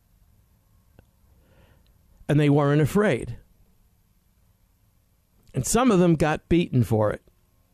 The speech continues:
Isn't that what happened to Jesus? How about all the apostles? How about all the saints? How about Giordano Bruno?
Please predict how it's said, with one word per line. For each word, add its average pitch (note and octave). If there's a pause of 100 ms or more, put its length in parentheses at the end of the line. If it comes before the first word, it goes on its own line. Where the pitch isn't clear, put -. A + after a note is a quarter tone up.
(1700)
Isn't D#3+
that E3+
what -
happened C#3+
to B2
Jesus? C#3 (1500)
How F3
about E3+
all D#3
the D3+
apostles? - (760)
How A2
about C3
all D3
the D3
saints? - (1500)
How A3
about A3
Giordano E3
Bruno? C#3